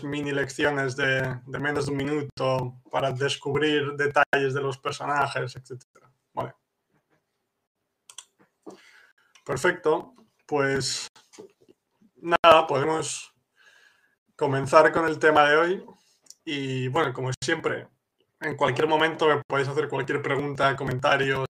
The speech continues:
sugerencia, etcétera, con, relacionada con el tema de hoy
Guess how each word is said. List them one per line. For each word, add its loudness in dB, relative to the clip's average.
sugerencia, -4
etcétera, -4
con, 0
relacionada 4
con 4
el -2
tema 4
de 6
hoy 4